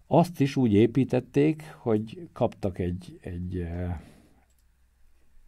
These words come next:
épületet a városközpontba, egy régi épületet, amit elbontottak, a gyerekek a téglákat lepucolták kalapáccsal,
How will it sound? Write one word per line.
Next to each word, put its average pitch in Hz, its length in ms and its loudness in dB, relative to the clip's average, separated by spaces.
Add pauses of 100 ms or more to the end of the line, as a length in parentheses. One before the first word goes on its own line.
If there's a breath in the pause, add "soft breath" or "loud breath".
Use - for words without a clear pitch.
(220)
épületet 104 640 2
a 87 80 -4
városközpontba, 107 880 -2
egy 98 80 4
régi 90 360 2
épületet, 156 600 -2
amit 92 260 -4
elbontottak, 127 840 -4 (120)
a - 160 -10
gyerekek 110 440 4
a 101 40 0
téglákat 98 880 0
lepucolták 98 760 -2
kalapáccsal, 139 920 -2